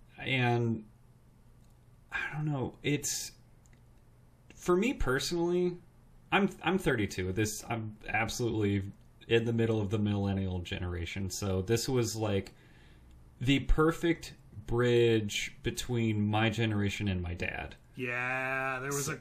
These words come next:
Speaker 1: So, so this is,
Speaker 2: camaraderie
Speaker 1: like,
Speaker 2: with our parents in this. I didn't think about that.
Speaker 1: A thousand percent, man. And it's just, like,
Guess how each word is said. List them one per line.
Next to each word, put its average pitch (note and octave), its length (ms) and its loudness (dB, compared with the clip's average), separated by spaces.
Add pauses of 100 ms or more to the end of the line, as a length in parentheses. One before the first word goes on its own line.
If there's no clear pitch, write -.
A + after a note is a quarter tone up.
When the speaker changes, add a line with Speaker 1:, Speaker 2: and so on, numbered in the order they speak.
Speaker 1:
So, E3+ 80 -2
so B2+ 280 6
this D3+ 100 4
is, D#3 60 0
Speaker 2:
camaraderie D3+ 200 0
Speaker 1:
like, A#2 100 4
Speaker 2:
with D3 140 -6
our B2+ 140 -6
parents C#3+ 600 -8
in G2+ 280 -16
this. F#2 220 -10
I B2+ 100 -8
didn't B2 240 -10
think C3 220 -12
about G2+ 340 -18
that. G2 220 -18 (480)
Speaker 1:
A - 60 -16
thousand D3 640 -2
percent, G#2 540 -4
man. F#2+ 340 -6
And G2 160 -2
it's G2+ 200 -4
just, - 260 -6
like, G#2 360 -2